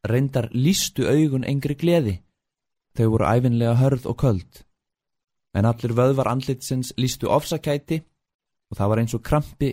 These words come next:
gripi hverja taug í herðum hans og handleggjum. Hann hló þegar hann heilsaði. Hann hló þegar hann sagði frá því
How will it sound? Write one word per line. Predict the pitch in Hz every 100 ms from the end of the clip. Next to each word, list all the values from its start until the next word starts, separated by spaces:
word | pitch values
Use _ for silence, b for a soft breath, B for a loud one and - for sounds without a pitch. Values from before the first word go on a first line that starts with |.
| -
gripi | 127 135 120
hverja | - 127 147 139
taug | - 123
í | 107 95
herðum | 110 123 123
hans | 131 - -
og | 139
handleggjum. | 139 131 92 - 90 _ _ _ _ _ _ _ _ _ _ _ _ _ _ _
Hann | 113 127 127
hló | 139 151 151 - -
þegar | 131 127 120
hann | 127
heilsaði. | 156 170 107 92 92 _ _ _ _ _ _ _ _ _ _ _ _ _ _
Hann | 117 110
hló | 117 120 123
þegar | 123 117 113
hann | 113
sagði | 123 131 127
frá | 123 113
því | - 120